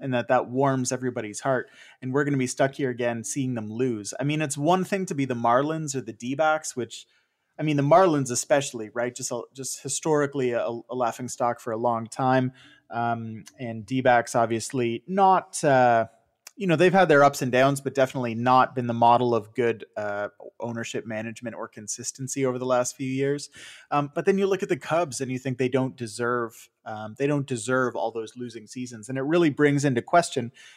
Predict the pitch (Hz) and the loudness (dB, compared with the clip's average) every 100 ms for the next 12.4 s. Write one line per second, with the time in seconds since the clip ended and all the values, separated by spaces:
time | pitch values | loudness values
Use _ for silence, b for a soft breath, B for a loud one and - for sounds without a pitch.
0 | B 123 123 113 160 165 156 143 143 170 | B -2 -2 -2 -6 -2 2 2 0 -4
1 | 156 151 143 143 165 156 147 - 156 143 | -2 -2 0 0 0 2 2 0 -2 0
2 | 196 180 110 - _ - - 143 135 123 | 2 2 0 -8 _ -14 0 0 2 2
3 | 139 151 127 107 - - 127 123 139 143 | 2 2 0 -4 -4 -10 -6 -4 -2 0
4 | 143 156 175 208 - 170 147 127 127 147 | 0 2 2 2 -2 0 2 2 2 2
5 | 127 113 110 _ B B B - 190 233 | 2 -2 -2 _ B B B -4 2 4
6 | 226 196 143 - 123 - 160 156 - 123 | 6 4 2 -4 -8 -6 -4 -4 -8 -10
7 | 117 139 147 113 107 104 - _ - 135 | 2 2 4 0 -2 -4 -16 _ -6 0
8 | 139 135 139 127 127 120 117 - 131 127 | 2 2 0 -2 -2 0 0 -2 -4 -2
9 | 120 113 110 - - 117 113 110 _ _ | -2 -2 -4 -10 -8 -8 -8 -14 _ _
10 | 123 120 - - 120 110 82 - B B | -10 -8 -8 -8 -6 -6 -12 -18 B B
11 | 135 123 151 180 170 135 139 156 117 147 | -6 0 2 2 0 0 0 -2 0 2
12 | 156 127 107 107 | 2 -2 -8 -12